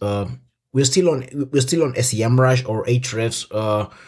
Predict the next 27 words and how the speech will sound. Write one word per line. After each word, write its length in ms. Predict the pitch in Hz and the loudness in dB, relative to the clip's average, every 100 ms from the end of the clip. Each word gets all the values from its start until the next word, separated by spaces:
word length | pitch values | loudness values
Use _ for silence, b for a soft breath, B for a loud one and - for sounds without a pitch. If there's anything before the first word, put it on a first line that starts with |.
| B B B B B _ _ _ _ _ - _ - | B B B B B _ _ _ _ _ -20 _ -4
re-, 260 | 135 143 135 | 2 2 4
regardless 580 | 143 135 151 151 131 | 4 4 4 4 2
of 280 | 110 117 - | 2 -2 -2
the 200 | 117 113 110 | -6 -4 -4
S 160 | 123 | 0
E 40 | 120 | 0
O 40 | |
tool 160 | 127 123 | 2 0
that 200 | 107 - | 0 -2
you're 80 | 104 | -2
using. 320 | 113 113 123 | 0 2 4
So 100 | 127 | 2
these 140 | 143 | 2
are 100 | 151 | 2
the 40 | 127 | 2
kind 200 | 139 127 | 2 2
of 120 | 123 | 2
things 200 | 127 127 | 2 2
that 100 | 117 | 0
you 120 | 107 | -6
want 320 | 107 120 117 | -2 0 0
to 100 | 117 | -2
check, 240 | - 117 - | -2 -4 -2
that 100 | 101 | -4
you 80 | 117 | -2
can 140 | 113 | -2
check 320 | - 123 127 | 2 0 0